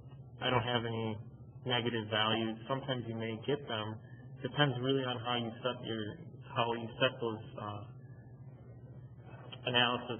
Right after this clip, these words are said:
features up, the length measurements. Um, so what I'll do is I'll just do a right click, insert relations, plus, and then I'll do right click to this one, insert relations,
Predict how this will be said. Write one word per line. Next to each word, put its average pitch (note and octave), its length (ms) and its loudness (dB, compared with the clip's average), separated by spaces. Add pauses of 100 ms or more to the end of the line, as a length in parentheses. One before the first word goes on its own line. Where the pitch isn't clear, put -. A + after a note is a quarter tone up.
features A2 420 -2
up, G2+ 180 -4
the A2 60 -2
length A2 320 0 (440)
measurements. G#2 540 -2 (840)
Um, G#2 320 -2 (1400)
so A2+ 380 4 (240)
what B2+ 120 4
I'll A#2+ 100 4
do C3 160 2
is A#2+ 120 0
I'll A#2 100 4
just A#2+ 240 -4 (320)
do B2 80 2
a A2+ 60 4
right A2+ 280 6
click, A#2 160 2 (280)
insert A2+ 460 -2
relations, D3+ 480 4 (1120)
plus, B2+ 200 4 (1160)
and B2 100 -6
then A#2+ 80 -2
I'll A2+ 140 -2
do G#2+ 160 -2
right A2 200 0
click A2+ 180 -4 (100)
to B2+ 120 -2
this - 120 -8
one, D3 240 -4 (240)
insert G#2+ 320 -4
relations, B2+ 440 -2